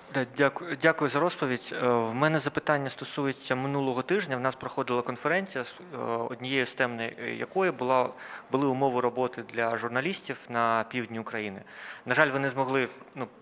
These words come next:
доєднатися до нас з об'єктивних причин, ми це розуміємо. Але тема доступу журналістів і умов роботи журналістів на півдні, вона обговорювалася дуже жваво.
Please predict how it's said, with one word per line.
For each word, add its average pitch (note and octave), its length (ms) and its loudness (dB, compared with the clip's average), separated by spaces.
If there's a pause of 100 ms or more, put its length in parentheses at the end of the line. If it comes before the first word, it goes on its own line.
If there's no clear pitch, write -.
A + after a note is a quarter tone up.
(140)
доєднатися D3 500 4
до A#2+ 100 2
нас A2+ 360 -2
з A#2+ 40 -6
об'єктивних A2 500 -4
причин, E3+ 340 0
ми B2+ 100 0
це A2+ 140 -2
розуміємо. G#2+ 580 -2 (420)
Але D3+ 380 6 (180)
тема D3 540 6 (100)
доступу C#3+ 440 0
журналістів B2 640 -2
і B2+ 40 -2
умов B2+ 320 2
роботи A#2 380 0
журналістів A2+ 640 -4
на A2 100 -2
півдні, F3+ 380 -4
вона B2 280 2
обговорювалася A#2+ 760 -2
дуже A#2 240 -4
жваво. A2 380 2